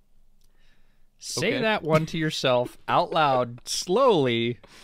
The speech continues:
Speaker 1: listen to it ring in your ears, and then try and say it again without laughing. It's silly. And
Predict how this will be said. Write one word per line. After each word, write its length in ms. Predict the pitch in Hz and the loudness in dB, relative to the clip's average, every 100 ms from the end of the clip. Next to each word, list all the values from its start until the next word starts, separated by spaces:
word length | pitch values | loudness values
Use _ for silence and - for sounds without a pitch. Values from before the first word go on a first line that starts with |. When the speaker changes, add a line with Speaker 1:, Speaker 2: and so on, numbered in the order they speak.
| - - - | -20 -20 -6
Speaker 1:
listen 360 | 131 170 294 - | -2 -2 -4 -4
to 180 | 269 | -4
it 80 | 262 | -4
ring 240 | 180 233 240 | -4 -4 -4
in 80 | 240 | -6
your 180 | 226 165 | -6 -6
ears, 460 | 220 202 156 139 | -2 0 0 -2
and 100 | 147 | -4
then 140 | 147 147 | -4 -4
try 300 | - 160 180 | -4 -4 -2
and 120 | 170 | -4
say 220 | - 175 | -6 -4
it 80 | 156 | -4
again 320 | 151 180 131 | -4 -4 -4
without 380 | 123 113 113 117 | -4 -4 -6 -4
laughing. 500 | 135 139 - 85 82 - - _ | -2 -2 -4 -12 -16 -20 -20 _
It's 440 | 139 135 120 - - _ _ _ _ - | -2 -2 -2 -8 -12 _ _ _ _ -12
silly. 680 | - 190 196 120 73 73 - - | -6 2 2 2 -4 -16 -20 -6
And 280 | 147 135 127 | -2 -2 -4